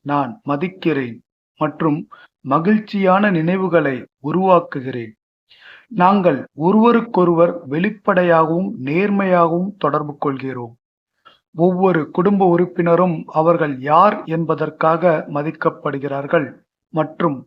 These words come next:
பாராட்டப்படுகிறார்கள். நாங்கள் ஒன்றாக சிரமங்களை எதிர்கொள்கிறோம்,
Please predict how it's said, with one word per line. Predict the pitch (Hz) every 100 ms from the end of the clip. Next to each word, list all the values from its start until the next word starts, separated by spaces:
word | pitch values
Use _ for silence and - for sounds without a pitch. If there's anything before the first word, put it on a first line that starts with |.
| _
பாராட்டப்படுகிறார்கள். | 147 160 165 160 151 - 139 127 127 127 123 104 _ _ _ _ _ - - _
நாங்கள் | 160 180 202 185 139 117
ஒன்றாக | 147 180 208 214 208 214 233 -
சிரமங்களை | - 170 185 190 180 165 135 123
எதிர்கொள்கிறோம், | 139 160 170 - 151 135 135 113